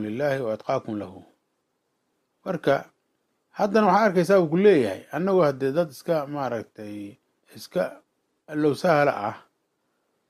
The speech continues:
oo haddana gabadfal badan ku jirna, yaa haddii qof annaga naga mida la yiraahdo, "Alla ka cabso," wuxuu leeyahay, macnaha, Alla ka cabsadii qofka la yiraahdo, uu aad buu u xanaaqayaa. "Allah ku hanuuniyo," haddaad tiraahdana,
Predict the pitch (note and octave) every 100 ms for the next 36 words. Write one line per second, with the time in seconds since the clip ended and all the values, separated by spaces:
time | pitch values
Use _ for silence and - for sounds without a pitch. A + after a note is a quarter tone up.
0 | _ _ _ - D3+ D#3 D3+ D3 F3 D#3
1 | D3+ D3+ C#3+ F3+ F3+ C#3 C#3+ C#3 - E3+
2 | A2 A2+ G2+ G2+ A#2+ _ _ _ _ _
3 | - C#3+ E3 C#3+ D3+ E3+ G3 G3 F#3+ F3+
4 | F3+ F3+ F#3+ F#3 F3 E3+ F3 F#3+ F#3 D#3+
5 | D3 C#3 B2+ B2 B2+ D#3+ G3 F#3+ E3 A#2
6 | - A#2+ C3 F3+ F#3 E3 C3 G2 F2+ _
7 | _ - D#3 E3 D#3+ F#3 G3 E3+ - F3
8 | F#3 G3+ - D3 A#2 G#2+ F#2+ G#2+ G2 _
9 | _ _ _ _ - C3+ D3 C#3 D3 -
10 | G3 E3+ D3+ D#3 B2 C3+ C3 G2+ F#2+ -
11 | _ _ _ _ _ _ _ _ _ _
12 | _ _ _ _ _ - G#3 G3 - F3+
13 | F3 F3+ E3+ G3 E3+ E3 E3 F3+ A2